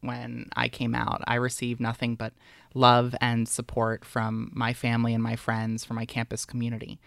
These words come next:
But as difficult as it was for me to come out, it was still relatively easy compared to the experiences of most.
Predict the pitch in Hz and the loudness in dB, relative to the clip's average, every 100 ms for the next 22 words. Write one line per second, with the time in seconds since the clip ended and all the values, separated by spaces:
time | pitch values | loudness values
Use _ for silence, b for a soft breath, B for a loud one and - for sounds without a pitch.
0 | B B B - - 131 131 - - - | B B B -4 4 6 6 2 -10 -4
1 | - 131 127 127 123 120 - 135 151 160 | 6 8 8 6 2 -4 -4 4 6 6
2 | - 143 127 131 123 113 110 - 117 117 | 6 6 6 2 2 2 0 -2 0 0
3 | 113 117 113 110 113 - - 120 - - | -2 -2 0 0 0 -4 -4 -4 -4 2
4 | 127 120 117 113 117 123 120 120 123 117 | 2 4 2 2 0 -4 -2 -2 -2 -2
5 | 117 - 117 113 113 110 107 - 110 113 | -4 -2 -2 -2 -4 -6 -8 -8 -6 -4
6 | 110 - 90 87 - 104 - - | -6 -8 -10 -12 -10 -10 -10 -14